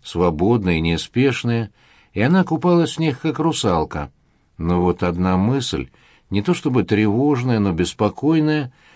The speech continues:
выделилась из общего потока и стала покалывать Ксению словно иголочкой. Мысль эта касалась того, арестовал ли коротышка-инспектор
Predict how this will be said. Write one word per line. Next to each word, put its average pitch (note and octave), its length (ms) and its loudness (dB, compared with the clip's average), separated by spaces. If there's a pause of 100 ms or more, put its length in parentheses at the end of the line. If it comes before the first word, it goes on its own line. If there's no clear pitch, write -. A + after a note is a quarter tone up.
(160)
выделилась A2 840 0
из F#2 200 0
общего F#2+ 360 0
потока A2 680 -2 (360)
и E2+ 140 0
стала B2 320 0
покалывать B2 600 -2
Ксению D3 520 -2
словно D#3 400 0
иголочкой. E2+ 680 0 (640)
Мысль F2+ 520 0
эта G#2+ 200 0
касалась G2 500 -2
того, G#2 440 0 (360)
арестовал B2+ 640 0
ли F#2+ 120 2
коротышка-инспектор G2+ 1160 -2